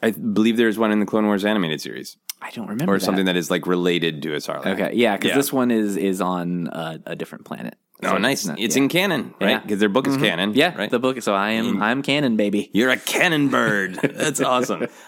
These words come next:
Speaker 1: Uh, my final attempt to make you feel even slightly better about Jedi Rocks is, I think, the one, I saved it for last 'cause I think it has the most chance for
Speaker 2: Okay.
Speaker 1: success.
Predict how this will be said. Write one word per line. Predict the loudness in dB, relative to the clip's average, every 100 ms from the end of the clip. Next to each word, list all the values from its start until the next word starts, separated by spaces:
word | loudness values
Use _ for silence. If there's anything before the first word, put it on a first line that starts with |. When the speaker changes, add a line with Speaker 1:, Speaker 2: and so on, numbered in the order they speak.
| -2
Speaker 1:
Uh, | 2 2
my | 2 2 0
final | 0 2 2 0 0
attempt | -2 0 -2 0
to |
make | 0 0
you | -2
feel | 0 0
even | 2 0 -2
slightly | 0 0 0 0
better | 0 -2 -6 -10 -4
about | -2 0
Jedi | 0 0 2
Rocks | 0 -4 -8 -14 -8
is, | -4 -2
I | -2 -2
think, | -2
the | -2
one, | 0 0 -2
I | -2
saved | 0 0 0
it | -4 -10
for | -4 0
last | 0 -2
'cause | -6
I | -6
think | -6
it | -4
has | -4 -6 -12 -6
the | -2
most | -2 -4
chance | -6 -8 -8 -14 -16 -8
for | -4
Speaker 2:
Okay. | -2
Speaker 1:
success. | -2 -2 -4